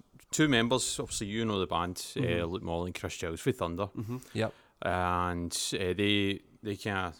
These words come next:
Speaker 1: started a band with another guy called Pete Shoulder, who, uh, was in a band called Winterville, toured with Thunder back in the day. So they kinda clashed together, and I kinda got my break with them after they saw me play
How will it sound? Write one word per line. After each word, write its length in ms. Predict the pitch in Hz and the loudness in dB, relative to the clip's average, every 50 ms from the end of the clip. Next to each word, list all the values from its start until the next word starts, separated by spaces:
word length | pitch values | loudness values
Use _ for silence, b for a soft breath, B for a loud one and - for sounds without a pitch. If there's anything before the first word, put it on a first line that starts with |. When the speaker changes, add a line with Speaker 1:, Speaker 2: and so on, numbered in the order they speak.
| - | -12
Speaker 1:
started 360 | - - - 101 95 87 - 95 | -10 -6 -4 -2 -2 -2 -4 -4
a 40 | |
band 300 | 87 90 87 87 90 85 | -2 -2 -2 -2 -2 -2
with 100 | 85 90 85 | -4 -4 -2
another 300 | 85 85 87 92 95 92 | -2 -2 -2 -2 -2 0
guy 160 | 90 90 87 | 0 -2 -4
called 180 | - 92 82 - | -4 -8 -10 -8
Pete 140 | 107 104 | -10 -10
Shoulder, 420 | - - 98 90 90 87 90 82 73 - - - _ - - | -8 -6 -6 -6 -4 -2 -2 -2 -2 -4 -8 -20 _ -18 -12
who, 320 | 85 85 80 80 80 78 73 _ _ _ _ - - | -10 -10 -10 -10 -10 -12 -14 _ _ _ _ -16 -14
uh, 160 | 92 85 80 - _ _ _ _ _ _ _ - | -12 -12 -12 -14 _ _ _ _ _ _ _ -14
was 120 | 107 90 | -10 -8
in 100 | 90 87 | -6 -6
a 60 | 85 80 | -4 -4
band 240 | 87 85 85 85 | -4 -4 -4 -4
called 160 | - - 87 92 | -6 -4 -2 0
Winterville, 640 | 117 131 127 113 113 120 113 110 113 113 101 - | 0 0 0 2 2 4 4 4 2 0 -4 -6
toured 180 | - - 101 98 | -4 -4 -2 -2
with 120 | 95 92 | -2 -2
Thunder 220 | - 101 92 90 82 | -2 -2 -4 -4 -4
back 140 | 76 85 82 | -4 -6 -6
in 60 | 80 | -8
the 60 | 80 | -10
day. 180 | 78 85 85 85 | -8 -8 -6 -4
So 220 | - - 101 95 | -4 -4 -2 -2
they 80 | 95 87 | -2 -2
kinda 260 | - - 107 95 85 b b b b b b b b b b b b | -2 -2 -2 -2 -2 b b b b b b b b b b b b
clashed 300 | - - 107 107 101 - | -2 2 2 2 2 2
together, 440 | 104 85 90 95 95 98 98 95 101 - - | 0 2 4 6 6 6 6 4 4 0 -4
and 540 | 90 87 90 90 90 90 90 90 87 - b b b b b b b b b b b b b b - | -4 -2 -2 -2 -2 -2 -2 -4 -6 -8 b b b b b b b b b b b b b b 0
I 100 | - 160 | 0 2
kinda 220 | - 190 165 151 139 | 4 6 6 6 6
got 120 | 139 135 | 6 4
my 60 | 127 120 | 4 4
break 320 | 95 107 113 127 117 110 | 6 8 8 8 6 6
with 120 | 123 123 | 4 6
them 300 | 117 123 120 120 117 110 | 8 8 8 8 6 6
after 300 | - 92 110 - - 117 | 6 4 4 4 4 4
they 80 | 104 95 | 4 4
saw 180 | - - 110 104 | 4 6 6 6
me 100 | 104 95 | 4 4
play 600 | - - - 101 101 98 98 98 98 95 90 82 | 2 0 2 2 4 4 4 4 4 4 2 -2